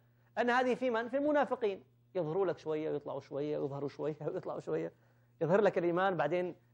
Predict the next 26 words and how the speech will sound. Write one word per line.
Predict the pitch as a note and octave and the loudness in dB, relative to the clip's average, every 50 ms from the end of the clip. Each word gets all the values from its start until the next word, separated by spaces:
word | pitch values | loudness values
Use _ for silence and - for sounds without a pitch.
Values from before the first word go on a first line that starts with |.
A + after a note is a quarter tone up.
| _ _ _ _ _ _ _ - G#2+ A2+ - - | _ _ _ _ _ _ _ -20 -20 -20 -18 -8
في، | - E3 C#3+ | -6 -6 0
في | - E3 | 2 6
داخله | D#3+ F3 E3+ D#3+ G3+ G3 | 6 8 8 8 8 8
يروح | F3+ E3+ F3+ F#3 F3 - - | 8 8 8 6 4 4 0
ي-، | E3 D3+ D3+ D#3 D#3+ - - _ _ _ _ _ - | -4 -4 -4 -4 -6 -8 -12 _ _ _ _ _ 0
يعلن | E3+ F3 F#3 F3+ E3 | 2 2 4 2 2
شيء | - - G3 F#3 F#3 | 2 2 0 2 0
آخر. | F3+ - A3 A#3 | 0 0 -2 -2
فجاء | - G#3+ F#3 G3 A#3+ G#3+ | -2 0 2 2 2 2
الإسلام | F#3+ F3 - - C#3 G3 G#3+ A3+ A#3 G3 | 0 -2 -4 -6 -4 -2 0 0 -2 0
فضحهم، | G3 G3 G3+ F#3+ C#3+ D#3+ D3 C3 B2+ C#3 | 0 2 2 4 2 2 -2 -2 -4 -8
القرآن | C#3 - E3+ F#3 G3 F#3 | -4 -2 0 2 2 0
فضحهم. | D3 D#3+ D3 C3+ - B2+ A2+ A#2 - _ _ _ _ _ _ _ _ _ _ _ - | 0 0 -2 -2 -4 -4 -10 -16 -18 _ _ _ _ _ _ _ _ _ _ _ 12
أو | G#3 B3 D4 D4 C4+ - - - _ _ _ _ _ _ - | 12 12 12 12 10 4 -2 -12 _ _ _ _ _ _ 4
أهل | G3 A3+ A3+ | 6 6 6
الكتاب: | G#3+ F#3 - G#3 F#3+ A#3 G#3 E3+ C#3 B2 - - _ _ _ _ _ _ - | 6 4 2 2 6 6 6 6 6 4 -4 -14 _ _ _ _ _ _ 6
"آمنوا | G3 A3+ A#3 A3+ A3+ G#3+ G#3 G3 | 8 8 8 6 4 4 4 4
بالذي"، | F#3 G3+ G#3 G3+ G3+ F3+ F#3+ G3 G#3+ | 4 4 6 6 4 6 6 6 6
إيش؟ | A#3+ A#3 A#3 - - _ _ _ - | 4 2 0 -4 -14 _ _ _ -8
"أنزل"، | G3 G#3 G3 G3 G#3+ A3 A#3+ G3 F3 G#3 G#3 B3 C4+ D#4 - - _ _ _ _ _ _ _ _ _ _ _ _ _ _ _ _ _ _ _ _ _ _ _ _ _ _ _ _ _ _ _ - | -8 -6 -6 0 0 2 2 6 6 6 6 6 4 2 -2 -8 _ _ _ _ _ _ _ _ _ _ _ _ _ _ _ _ _ _ _ _ _ _ _ _ _ _ _ _ _ _ _ 0
الذين | F3 F#3+ G3+ G3 G#3 A#3+ A3+ | 4 6 6 6 6 6 4
آمنوا | G#3+ G#3+ A#3 A#3+ A#3 A3 A#3 | 4 2 2 2 2 4 4
إيش؟ | C4 C#4+ C4 - - - _ _ _ _ _ _ _ | 4 4 2 -4 -12 -20 _ _ _ _ _ _ _
"وجه | G3+ A#3+ G#3+ A3 G#3+ | 4 6 6 6 4
النهار | G#3+ G#3 F#3+ E3+ D#3 B2+ - - - _ _ _ _ A3 | 4 4 4 4 4 2 0 -4 -12 _ _ _ _ 12
أوله | A#3 A3 F#3 D3+ C3+ A#2+ - | 12 12 12 10 6 2 -4